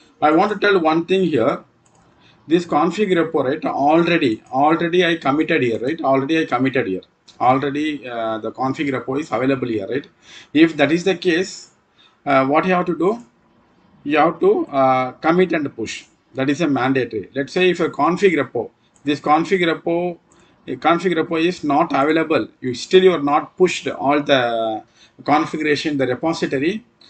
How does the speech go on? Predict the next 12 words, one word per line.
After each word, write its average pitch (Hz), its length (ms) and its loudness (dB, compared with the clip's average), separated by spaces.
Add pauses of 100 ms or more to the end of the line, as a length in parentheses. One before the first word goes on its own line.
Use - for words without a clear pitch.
(240)
In, 170 320 0
in 185 120 0
such 185 200 -4
a 165 80 -2
case, 185 420 -4 (380)
in 160 120 0
such 170 200 -4
a 165 80 -2
case, 190 300 -4 (100)
you 151 140 2
have 160 260 2
to, 240 260 2